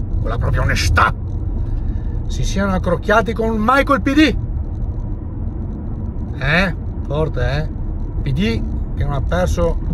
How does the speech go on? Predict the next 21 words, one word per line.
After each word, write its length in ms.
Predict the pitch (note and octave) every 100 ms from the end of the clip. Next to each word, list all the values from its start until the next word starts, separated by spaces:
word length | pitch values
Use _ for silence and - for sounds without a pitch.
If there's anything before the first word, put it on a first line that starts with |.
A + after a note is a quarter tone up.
| -
occasione 840 | D3+ C#3 B2 D#3+ E3+ E3 E3 - - - - - - - - - - -
per 160 | -
dimostrare 640 | - C#3 B2+ - D3+ D#3 D3
l'appartenenza 1200 | C3 A#2 B2 C3 B2 D3+ D#3 - C#3 C3+ B2+ - - - - - - - - - - - - - - -
e 100 | -
di 100 | A#2+
essere 420 | C3 D#3+ - D3 C3+
così 340 | A#2+ A#2 C#3 - -
un 280 | B2+ A#2 -
fiero 300 | F3 G#3 F3+
partito 580 | F3 D3 - G3+ F3+ E3+
della 200 | D3 -
Prima 300 | E3+ G3 E3+
Repubblica, 540 | D3+ G#3 F3+ D#3 E3
pronto 400 | - E3+ - -
al 120 | G3+
compromesso, 580 | - F#3 F3+ G3 G3 -
alla 120 | -
logica 320 | B2+ C3 - C3
del 100 | -
compromesso. 520 | - - - -